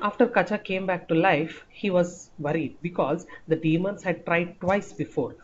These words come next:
once by air and by water, to kill him. So he was worried whether the demons would be successful in the third attempt. After some time, when Kacha was accosted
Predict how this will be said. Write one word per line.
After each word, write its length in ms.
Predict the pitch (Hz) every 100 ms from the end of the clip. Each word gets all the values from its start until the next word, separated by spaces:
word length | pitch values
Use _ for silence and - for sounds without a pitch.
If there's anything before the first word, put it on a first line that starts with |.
| _ -
once 300 | 151 165 170
by 180 | 156 151
air 320 | 175 170 165 -
and 140 | 156
by 140 | 143 139
water, 480 | 156 190 151 143 -
to 80 | 156
kill 200 | 156 131
him. 240 | 135 120 - - -
So 160 | - 147
he 80 |
was 220 | 143 139 139
worried 420 | 180 196 160 - - -
whether 320 | 151 156 170
the 100 | 165
demons 440 | 160 151 165 175
would 120 | 165 151
be 80 |
successful 600 | 160 151 - 175 - 185
in 80 | 185
the 80 | 190
third 300 | - 220 226
attempt. 440 | - 131 123 - - - - - - - - - - - _ _ -
After 260 | 320 330 370
some 240 | 277 214
time, 400 | 262 170 165 -
when 340 | 175 202 202 - -
Kacha 300 | - 185 285
was 220 | 262 196 -
accosted 680 | 156 - 214 - - 143 135